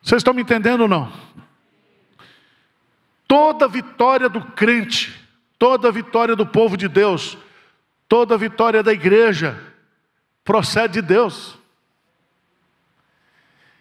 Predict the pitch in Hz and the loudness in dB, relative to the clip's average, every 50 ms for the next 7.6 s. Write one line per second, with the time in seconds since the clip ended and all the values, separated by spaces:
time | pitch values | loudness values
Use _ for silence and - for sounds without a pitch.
0 | - - 202 220 240 247 214 - 240 240 226 240 233 220 208 226 208 214 208 - | 0 2 2 4 4 2 0 0 0 2 2 2 2 2 2 0 -2 -2 -2 -2
1 | 220 233 233 214 170 143 113 - - - _ _ _ _ _ _ _ _ _ _ | 0 0 0 0 -2 -6 -12 -14 -20 -20 _ _ _ _ _ _ _ _ _ _
2 | - 156 190 214 226 226 220 185 226 220 202 180 226 214 202 208 196 180 170 - | 0 2 2 4 4 2 2 2 2 0 2 2 2 2 2 0 0 -2 -2 0
3 | 220 214 190 160 127 - - - - - _ _ _ _ _ _ _ _ _ _ | 2 2 2 0 -4 -10 -14 -18 -20 -20 _ _ _ _ _ _ _ _ _ _
4 | _ _ _ _ _ _ _ _ _ _ _ _ _ _ _ _ _ _ _ _ | _ _ _ _ _ _ _ _ _ _ _ _ _ _ _ _ _ _ _ _
5 | _ - 196 214 254 269 277 277 247 240 202 160 123 110 - - - _ _ _ | _ 2 4 4 4 6 4 2 2 0 -2 -2 -4 -6 -14 -20 -20 _ _ _
6 | _ _ _ _ _ - 214 202 208 - 240 247 240 208 160 147 139 143 143 196 | _ _ _ _ _ -2 -2 -2 0 -2 0 0 2 2 0 0 -2 -2 0 0
7 | 226 262 269 247 226 202 160 131 107 - - | 0 0 2 0 0 -2 -2 -4 -8 -14 -20